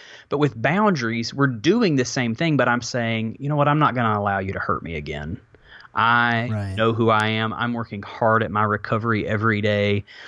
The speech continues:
Speaker 1: Living with a mental illness, we all know, is extremely difficult. And if you're not going to be supportive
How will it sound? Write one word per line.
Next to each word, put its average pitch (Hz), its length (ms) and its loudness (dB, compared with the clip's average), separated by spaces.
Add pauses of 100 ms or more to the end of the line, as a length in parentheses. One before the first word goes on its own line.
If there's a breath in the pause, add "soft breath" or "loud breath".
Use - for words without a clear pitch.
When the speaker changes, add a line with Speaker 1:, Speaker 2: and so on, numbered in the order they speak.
(120 loud breath)
Speaker 1:
Living 113 500 6
with 110 160 4
a 107 40 4
mental 107 300 2
illness, 110 400 2
we 113 200 0
all 104 520 4
know, 90 340 -8
is 95 440 -6 (100)
extremely 113 680 0
difficult. 110 800 0
And 107 280 0
if 131 260 -2
you're 143 200 2
not 147 260 2
going 147 220 0
to 120 80 0
be 127 120 2
supportive 98 1000 0